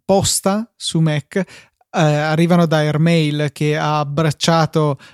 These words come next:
la touch bar dei nuovi MacBook Pro, che è infatti supportata nell'ultima versione di Airmail, e quindi sì, se siete già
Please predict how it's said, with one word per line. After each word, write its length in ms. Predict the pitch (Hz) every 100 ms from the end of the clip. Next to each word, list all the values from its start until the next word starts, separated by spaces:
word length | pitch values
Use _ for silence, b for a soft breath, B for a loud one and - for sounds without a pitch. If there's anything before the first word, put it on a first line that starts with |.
| -
la 120 | 160
touch 280 | - 160 -
bar 360 | 151 160 156 151
dei 140 | 151
nuovi 280 | 156 151 151
MacBook 400 | 147 - 202 -
Pro, 240 | 151 165
che 140 | 175 156
è 20 |
infatti 340 | 147 151 -
supportata 800 | 143 180 - 175 165 151 151 170
nell'ultima 640 | 156 147 143 151 147 143 139
versione 460 | 143 139 156 151
di 120 | 143
Airmail, 600 | 139 139 147 135 139 151 180 B B B
e 360 | - 139 143 139
quindi 240 | 165 147
sì, 160 | 139 143
se 120 | -
siete 600 | - 156 - 151 147 147
già 320 | 143 160 151